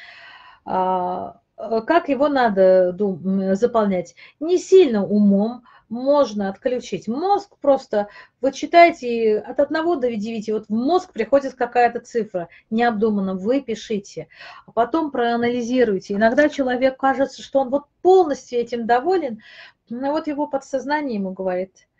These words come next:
«А нет, милый друг, ам, вот здесь ты все хочешь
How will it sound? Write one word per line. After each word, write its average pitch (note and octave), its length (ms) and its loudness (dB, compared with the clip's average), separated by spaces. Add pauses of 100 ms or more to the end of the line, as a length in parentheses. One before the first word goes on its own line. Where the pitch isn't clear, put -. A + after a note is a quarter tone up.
(240)
«А D#4 220 -6
нет, C4 480 -4
милый A#3+ 280 -2
друг, F#3 360 -6
ам, D#3+ 500 -10
вот F#3+ 320 -6
здесь B3+ 420 -6
ты G#3+ 140 -6
все G#3 200 -12
хочешь G3+ 580 -8